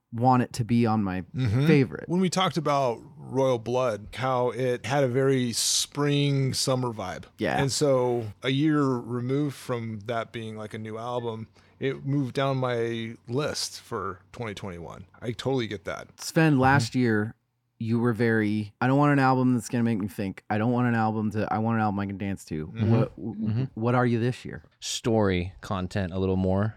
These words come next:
Speaker 3: uh, more so than it was last year. Last year, I really just needed to have mindless music.
Speaker 1: Yeah.
Speaker 3: Um, two of my favorite things aren't even in a language I speak.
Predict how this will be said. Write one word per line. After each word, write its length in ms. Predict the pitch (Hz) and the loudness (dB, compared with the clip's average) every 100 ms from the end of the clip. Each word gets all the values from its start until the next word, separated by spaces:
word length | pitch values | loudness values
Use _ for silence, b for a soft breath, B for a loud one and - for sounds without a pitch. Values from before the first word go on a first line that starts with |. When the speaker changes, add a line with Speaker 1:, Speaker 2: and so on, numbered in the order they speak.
| - | -10
Speaker 3:
uh, 280 | 110 107 98 | -4 -2 0
more 240 | 104 104 | 2 0
so 120 | 98 98 | 0 -2
than 120 | 92 | 0
it 20 | |
was 140 | 92 | 2
last 240 | 95 92 - | 2 0 0
year. 80 | 101 | -2
Last 320 | 113 110 - | -2 -4 -4
year, 80 | 95 | -4
I 20 | |
really 300 | 98 104 92 | -2 -2 -2
just 260 | 87 - | -4 -4
needed 340 | 95 90 85 80 | -2 0 -2 -4
to 200 | 82 80 - | -8 -10 -8
have 220 | 95 82 - | -8 -6 -4
mindless 440 | 87 87 85 80 | -2 0 -2 -2
music. 460 | 90 85 82 - - _ | -2 -2 -4 -6 -14 _
Speaker 1:
Yeah. 260 | 95 104 80 - | -6 -4 -4 -2
Speaker 3:
Um, 460 | 90 87 82 82 - | 0 0 -2 -4 -10
two 140 | - 131 | -6 -2
of 60 | |
my 100 | 123 | 0
favorite 340 | 107 120 110 95 | 0 0 -2 -2
things 280 | 120 107 107 | 0 0 2
aren't 160 | 104 | 2
even 200 | 104 98 95 | 2 2 0
in 160 | 92 | 0
a 100 | 90 | 0
language 320 | 92 95 98 | 0 0 0
I 80 | 90 | 0
speak. 460 | 82 - 101 - | -4 0 -2 -2